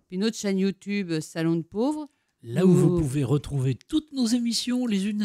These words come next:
Speaker 2: après les autres.
Speaker 1: Mises en ligne par, à, par Ingrid.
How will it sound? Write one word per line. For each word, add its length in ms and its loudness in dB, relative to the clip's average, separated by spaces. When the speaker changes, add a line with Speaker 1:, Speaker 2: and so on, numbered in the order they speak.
Speaker 2:
après 440 -6
les 260 -2
autres. 560 -8
Speaker 1:
Mises 200 2
en 80 6
ligne 240 6
par, 140 -6
à, 120 0
par 200 0
Ingrid. 540 2